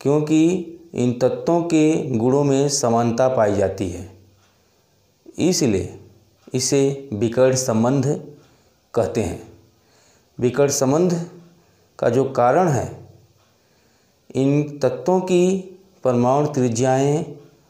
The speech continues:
और आयनिक त्रिज्याएं लगभग समान होती हैं। विद्युत ऋणात्मकता, इलेक्ट्रोनेगेटिविटी लगभग समान होती है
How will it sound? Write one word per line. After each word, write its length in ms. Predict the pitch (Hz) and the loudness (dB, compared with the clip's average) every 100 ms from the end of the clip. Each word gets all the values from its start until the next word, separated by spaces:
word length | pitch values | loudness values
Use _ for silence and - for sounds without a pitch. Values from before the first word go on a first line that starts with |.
| _ | _
और 560 | - 117 127 135 - - | -2 2 4 2 -2 -4
आयनिक 400 | 117 123 143 170 | -2 2 2 2
त्रिज्याएं 540 | 139 127 104 107 90 87 - - _ _ _ | 2 0 2 0 -2 -6 -14 -20 _ _ _
लगभग 440 | 104 113 110 131 | -2 0 2 0
समान 420 | 127 - 110 117 135 | -2 -2 0 0 0
होती 320 | 135 135 135 | -2 -2 -2
हैं। 160 | 131 139 151 - - _ _ _ _ _ | 0 -2 -6 -16 -20 _ _ _ _ _
विद्युत 640 | - 104 127 117 156 165 - - 110 | -6 0 0 2 0 0 -4 -6 0
ऋणात्मकता, 720 | 120 117 - 120 - - 135 110 - - - _ - | 2 2 0 -4 -4 -2 0 -2 -8 -18 -20 _ -4
इलेक्ट्रोनेगेटिविटी 1160 | 113 110 139 143 139 123 120 - 131 131 165 139 - - - - _ _ _ | -2 -2 0 2 2 2 0 0 -2 2 2 0 -2 -10 -18 -20 _ _ _
लगभग 320 | 113 113 117 131 | -2 0 2 0
समान 400 | - 110 117 131 | 0 0 2 0
होती 280 | 131 139 131 | -2 0 0
है 140 | 131 | 0